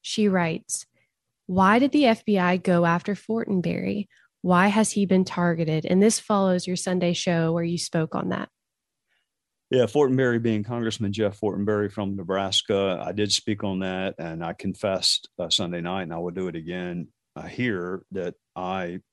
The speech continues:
Speaker 2: you know, I don't like when people are biased and don't tell you they're biased.
Speaker 1: Mm.
Speaker 2: Um, I am biased. I do not have a lot of objectivity when it comes to this. Um, number one, because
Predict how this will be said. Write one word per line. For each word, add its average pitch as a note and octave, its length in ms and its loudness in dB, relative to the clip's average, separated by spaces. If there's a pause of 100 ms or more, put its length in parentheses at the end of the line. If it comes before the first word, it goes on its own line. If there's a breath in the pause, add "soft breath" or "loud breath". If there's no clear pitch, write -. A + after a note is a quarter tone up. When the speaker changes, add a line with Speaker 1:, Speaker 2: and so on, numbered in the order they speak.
(160)
Speaker 2:
you D#3+ 80 -12
know, D2+ 180 -14 (100)
I A2 80 0
don't B2+ 200 2
like G#2 280 0
when A2+ 180 -2
people A2+ 260 -2
are A2 80 0
biased G#2+ 480 0
and F#2+ 120 -4
don't G2 160 -6
tell F#2+ 140 -2
you G#2 120 -2
they're G#2 160 -2
biased. A2+ 540 -2 (520)
Speaker 1:
Mm. G3+ 340 -10
Speaker 2:
Um, E3+ 300 -8
I - 140 -6
am F2+ 120 -6
biased. - 520 -8 (840)
I G#2+ 60 -2
do A2 140 0
not G2+ 240 -2
have G#2 160 -2
a - 20 2
lot G2+ 220 0
of G2 80 -2
objectivity A2 760 0
when A2 160 0
it G#2 80 -4
comes A#2+ 300 -2
to B2 100 0
this. B2+ 540 -2 (100)
Um, D#2+ 380 -12 (300)
number G2 200 -4
one, G#2+ 300 0
because F2+ 640 -4